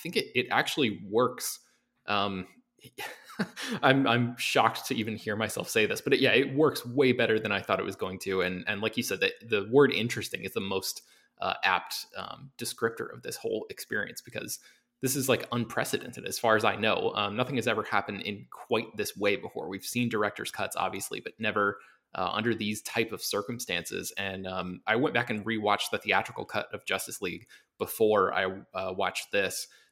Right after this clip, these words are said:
just so I could have that movie fresh in my head, 'cause I had not seen it since the theaters. And I really hate that cut of the movie. And this one is, uh, you know, say what you will about <laughs> Zack Snyder, but this is night and day, way, way,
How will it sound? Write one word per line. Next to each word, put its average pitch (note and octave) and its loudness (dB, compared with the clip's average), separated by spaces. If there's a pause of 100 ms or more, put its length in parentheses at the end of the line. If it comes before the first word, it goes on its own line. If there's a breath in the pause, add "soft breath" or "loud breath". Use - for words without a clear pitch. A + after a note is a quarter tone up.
(100)
just - 0
so A2+ 4
I G2+ 2
could G2 -6
have G#2 0
that G2+ 0
movie G2 -2
fresh G2+ 0
in G#2+ -6
my G2+ -2
head, C3+ 4
'cause A2+ -4
I G2+ 0
had - -4
not F#2 -4
seen F#2 -6
it - -8
since - -8
the - -20
theaters. G2+ 0
And G#2+ -6
I A#2+ 0 (160)
really A#2+ 4
hate - -4 (320)
that F#2+ 2 (300)
cut - 0
of G#2+ -6
the A2+ -2
movie. C3 -2 (340 soft breath)
And A2 2
this C3+ 4
one B2 4
is, A2 0
uh, G2 -2 (220)
you A#2+ -10
know, F2+ -6
say - 0
what G#3 0
you G#3+ -2
will F#3 4
about B2 2
<laughs> - -
Zack C#3+ 0
Snyder, D3 2
but A#2 0
this D3+ 4
is B2+ 2
night D#3 0
and A#2 0
day, G2+ 2 (420)
way, C#3 6
way, A2+ 4